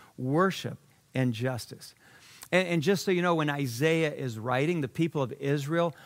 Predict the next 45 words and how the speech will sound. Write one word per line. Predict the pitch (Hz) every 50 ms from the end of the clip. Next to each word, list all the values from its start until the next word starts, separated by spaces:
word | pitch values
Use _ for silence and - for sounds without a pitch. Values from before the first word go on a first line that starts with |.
| - - - -
are | - 135
in | 143 151 147 139 131
Babylonian | 113 104 135 139 151 139 160 147 139 143 156 160 160 151 139
captivity. | - - 120 117 - - - 143 143 143 190 190 202 208
They're | 180 147 139 131
not | 131 123 131 143 156 160 - -
free. | - - - 143 139 147 156 165 175 170 - - - - - _ -
And | 139 127 123 120 113
this | 147 165 160 - -
is | 156 131 131
what | 139 135 107
God | 135 131 123 123 120
says | - - - 123 117 110 -
to | - 117
them. | 104 110 107 107 107 - - - _ _ _ _ _ - - - - - - - -
"Tell | - 180 190 196 196
my | 190 190 180 175
people | 139 - - - 147 139 - - - - - - - _ _ - - - - - - - -
what's | 135 139 139 135
wrong | 131 127 135 143 151 160 165
with | 160 156 151
their | - 160 143 131
lives. | 117 - - 143 143 139 - - - - - - _ _ _ _ - - - - _ -
They | 147 151 160
are | 143 135
busy | 120 107 107 151 175 214 208 208 247 254 226 -
at | - 170 180 - -
worship," | 156 147 147 180 202 214 202 - - - 113 110 117 - - - - - _ _ _ _ _ _ _ _
and | - 143 147 147 135
st-, | - - - 170
and | 151
by | 135 165
the | 160 156
way, | 156 147
this | 151 156 139
is | 143 131
from | - 147 139
the | 139 131
Message | 127 123 120 113 - 120 104 104 90
Bible, | 110 - - 101 - - -
"and | 160 160 147 131
studying | - - - - 185 190 190 190 170 143
all | 131 131 139 160 175 190 196
about | 180 143 151 151 156 151
me. | 139 131 127 117 104 101